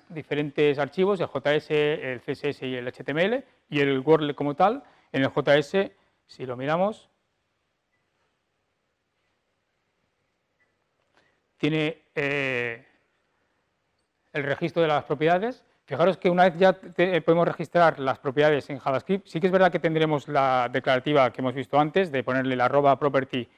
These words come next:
y desde el propio C S S definirla, pero, eh, hacerlo desde JavaScript nos dan estas posibilidades.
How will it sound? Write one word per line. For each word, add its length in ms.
y 100
desde 200
el 40
propio 220
C 120
S 120
S 320
definirla, 560
pero, 360
eh, 840
hacerlo 280
desde 180
JavaScript 420
nos 120
dan 300
estas 240
posibilidades. 600